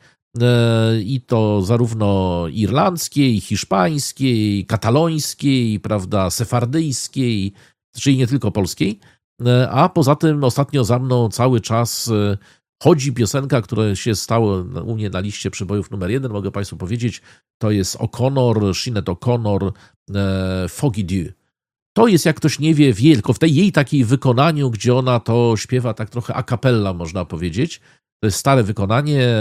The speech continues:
jest przepiękne. E, Foggy Dew to jest, jeżeli państwo chcecie wiedzieć, dla Irlandczyków to jest taka, no nie wiem, rota. To jest mniej więcej ten, e,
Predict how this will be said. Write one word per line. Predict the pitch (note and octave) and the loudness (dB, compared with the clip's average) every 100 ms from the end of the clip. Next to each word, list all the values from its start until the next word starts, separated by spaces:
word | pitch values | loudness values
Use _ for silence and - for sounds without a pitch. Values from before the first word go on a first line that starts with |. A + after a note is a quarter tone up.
| G#2+ F#2 | 0 0
jest | F2+ F2 | -2 -2
przepiękne. | - F#3 F3+ D3+ D3+ D3+ F#3 G3 - _ _ _ | -2 -2 2 0 0 -2 -2 -2 -8 _ _ _
E, | B2 A#2+ | 2 2
Foggy | G#2 G3+ G3+ | 4 2 2
Dew | B2+ F#3 - | 0 0 2
to | F3+ | 2
jest, | E3 D3+ - | 2 0 -2
jeżeli | C#3 C3+ D3 - | 0 2 0 0
państwo | D3 C#3+ | -2 -2
chcecie | A#2+ D3+ C#3+ | -2 -2 0
wiedzieć, | C#3 D3+ C3+ A#2 | 0 0 -2 -2
dla | G#2+ A#2+ | -2 0
Irlandczyków | D3+ C3+ C3 A#2+ - - A3 - G#2+ - - _ _ _ C#3+ | 0 -2 -4 -6 -8 -6 -4 0 -2 -2 -16 _ _ _ 4
to | |
jest | E3 D#3 - | 4 4 0
taka, | D3+ - C#3 B2+ B2+ - _ _ _ - - - - _ _ | -2 0 2 2 -2 -6 _ _ _ -18 -18 -20 -20 _ _
no | D3 | -2
nie | G#3 | 2
wiem, | C#3 G#2 | 4 4
rota. | G2+ - - G3+ - _ _ _ _ _ _ _ _ E3 | 2 2 0 -2 -4 _ _ _ _ _ _ _ _ -2
To | |
jest | D#3+ - | -2 0
mniej | C#3 | 0
więcej | B2+ E3 E3 C3 | 0 0 0 0
ten, | B2+ D3+ | 2 2
e, | D3+ | 2